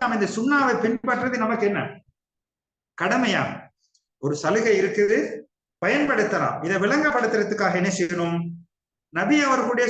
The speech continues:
சுண்ணாவுக்கு மாற்றம் செய்யக்கூடியவர்களுக்கு நபி அவருடைய வழியை காட்டுவதற்காக நாம் மசகு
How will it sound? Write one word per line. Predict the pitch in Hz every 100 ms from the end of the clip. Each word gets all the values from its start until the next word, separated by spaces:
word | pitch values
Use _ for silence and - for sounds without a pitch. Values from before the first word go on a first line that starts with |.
| 247
சுண்ணாவுக்கு | 220 240 247 233 220 185
மாற்றம் | 196 294 302 330 -
செய்யக்கூடியவர்களுக்கு | 254 247 226 220 220 208 202 196 190 175 131 - _ _ _ _
நபி | 147 180 269
அவருடைய | 240 - 202 165
வழியை | 220 254 214 -
காட்டுவதற்காக | 190 262 269 262 240 220 226 202 175 170
நாம் | 170 - - 151
மசகு | 170 254